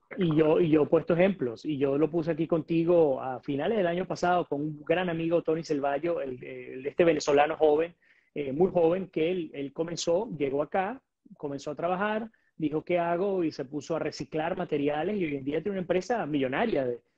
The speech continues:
de reciclaje de, de computadoras. Entonces sí, tú puedes llegar acá y cumplir tu sueño, y hay miles,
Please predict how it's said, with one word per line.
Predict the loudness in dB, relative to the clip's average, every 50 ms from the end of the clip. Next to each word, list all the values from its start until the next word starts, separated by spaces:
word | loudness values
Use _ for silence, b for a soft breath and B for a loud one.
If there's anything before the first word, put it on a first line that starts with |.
| _ _ -6
de | -4 -4 -2
reciclaje | -2 -4 -6 -6 -4 -2 -2 -2 0 2 2
de, | 2 2 0 -2 -2
de | -2 -2
computadoras. | -2 -2 -4 -4 -4 -2 0 2 2 2 2 0 -2 -4 -6
Entonces | -8 -4 -2 -2 -2 -4 -6 -6
sí, | -2 0 0 0 0 -2 b b b b b
tú | -4 -4 -4
puedes | -2 -2 -2 -2 0
llegar | 0 0 0 0
acá | 0 0 0 0 0 0 -2 -6
y | -6 -6 -6
cumplir | -6 -6 -6 -6 -8 -6 -4
tu | -2 -2
sueño, | 0 2 2 2 2 2 0 0
y | 0 0
hay | 0 -2 -2 -4 -4 2
miles, | 4 6 6 6 6 6 6 6 6 6 6 4 2 -2 -14 _